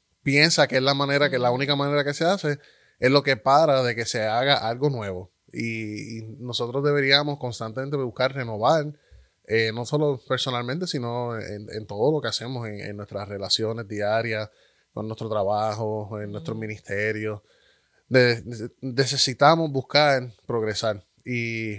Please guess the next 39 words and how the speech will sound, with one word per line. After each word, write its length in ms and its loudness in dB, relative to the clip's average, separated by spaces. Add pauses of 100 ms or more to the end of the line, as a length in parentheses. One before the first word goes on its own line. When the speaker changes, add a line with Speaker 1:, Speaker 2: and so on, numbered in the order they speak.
Speaker 1:
mantenerse, 1200 0
eh, 100 -12
en 120 -8
sistemas 540 -2
o 240 -4 (420)
en 80 -2
costumbres 500 -2 (380)
antiguas 720 4
o 100 -8
viejas 600 2 (220)
puede 300 2
ser 220 0
lo 100 -2
que 60 -2
esté 160 -4
obstaculizando 800 -2
que 120 -4
tú 100 -8
Speaker 2:
Ujú. 100 -10
Speaker 1:
progreses 480 0
a 80 -4
un 100 -6
nuevo 220 -4
nivel 260 0
en 120 -2
cuanto 480 -4
a 280 -4 (580)
todo 260 6
eso 180 -2
se 140 -6
trata. 400 -2
Speaker 2:
Sí, 240 -14
y 140 -8
yo 80 -4
creo 180 -2
que 480 -8
cuando 1000 -8
tenemos 440 -8
la, 600 0